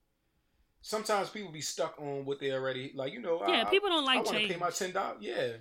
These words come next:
Speaker 2: Yeah, people
Speaker 1: I
Speaker 2: don't
Speaker 1: don't
Speaker 2: like
Speaker 1: wa-, I
Speaker 2: change.
Speaker 1: don't wanna pay no more
Speaker 2: <laughs>
Speaker 1: money.
Speaker 2: People definitely don't like change. But, um, yeah, so my flop this week, I'm gonna make it fast.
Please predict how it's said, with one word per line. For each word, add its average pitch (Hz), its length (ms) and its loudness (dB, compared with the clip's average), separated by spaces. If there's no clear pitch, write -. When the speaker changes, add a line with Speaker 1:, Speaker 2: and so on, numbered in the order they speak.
Speaker 2:
Yeah, 208 80 -6
people 302 240 -2
Speaker 1:
I 175 60 6
Speaker 2:
don't - 100 2
Speaker 1:
don't - 60 -2
Speaker 2:
like - 160 -2
Speaker 1:
wa-, - 60 -4
I - 80 -2
Speaker 2:
change. - 80 -4
Speaker 1:
don't - 100 -6
wanna 294 140 -4
pay 202 140 4
no 190 140 2
more 202 240 4
Speaker 2:
<laughs> - 20 -6
Speaker 1:
money. 165 400 -4
Speaker 2:
People 233 280 -8
definitely 190 280 -8
don't 165 180 -10
like 151 180 -14
change. 160 460 -16
But, 196 240 -8
um, 214 480 -6
yeah, 294 180 -2
so 277 180 -6
my 349 180 -2
flop 277 220 0
this 247 180 -8
week, 220 200 4
I'm 233 80 -2
gonna 233 120 -2
make 226 260 2
it 185 80 -2
fast. 180 540 -6